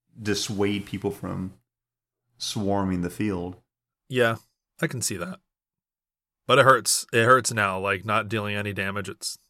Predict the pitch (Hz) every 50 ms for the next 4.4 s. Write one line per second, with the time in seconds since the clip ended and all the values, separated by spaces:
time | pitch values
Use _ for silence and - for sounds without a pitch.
0 | _ _ _ - 104 98 92 92 95 95 - 98 - _ _ _ - - - 123
1 | 127 143 139 - - 143 139 123 113 151 147 - - 143 123 127 127 123 113 -
2 | - 151 139 - - 135 113 120 117 110 107 135 135 127 - 131 117 110 107 113
3 | 135 151 156 - - 160 147 123 117 120 139 156 - - 135 147 151 165 180 214
4 | 233 190 - - - - -